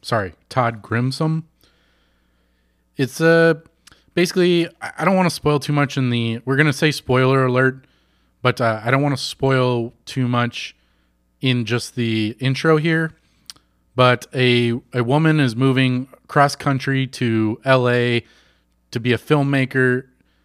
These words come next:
She made a short film. She connects with this guy who's a sort of has-been but used to be famous producer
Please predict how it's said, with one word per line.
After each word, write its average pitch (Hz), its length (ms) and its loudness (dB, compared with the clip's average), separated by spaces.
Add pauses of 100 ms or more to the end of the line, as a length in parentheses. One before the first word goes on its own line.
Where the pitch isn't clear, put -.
(260)
She - 120 -8
made 127 140 0
a 120 60 -2
short 131 340 -2
film. 123 380 0 (320)
She - 160 -8
connects 135 440 -2
with 123 200 -4
this 120 180 -2
guy 123 460 2
who's 113 560 -2 (760)
a 110 360 -2
sort 120 200 -4
of 110 80 -10
has-been 135 920 2
but 113 220 -4
used 127 280 -6
to 127 80 -6
be 127 120 -2
famous 123 460 -2
producer 120 840 -2